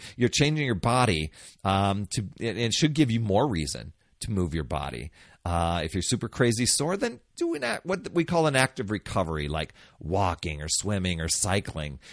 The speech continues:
or just, you know what, if your upper body's sore, then work the lower half. You know, do, use the muscles that aren't sore. Okay. Another one that people say is,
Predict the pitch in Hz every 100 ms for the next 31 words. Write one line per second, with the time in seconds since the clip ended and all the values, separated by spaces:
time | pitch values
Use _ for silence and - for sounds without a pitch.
0 | - 120 120 160 - - - - 135 139
1 | 151 - 143 123 113 - 135 180 151 156
2 | 139 180 180 170 170 180 214 - 185 175
3 | 196 110 147 - 85 - - _ _ 113
4 | 117 147 127 135 - 120 143 160 165 143
5 | 156 127 104 107 - 95 98 - 71 50
6 | 50 - _ - 87 98 104 110 _ _
7 | _ _ _ _ _ - _ - _ 107
8 | 131 180 175 170 175 175 - _ _ _
9 | _ _ - 127 - 135 123 135 120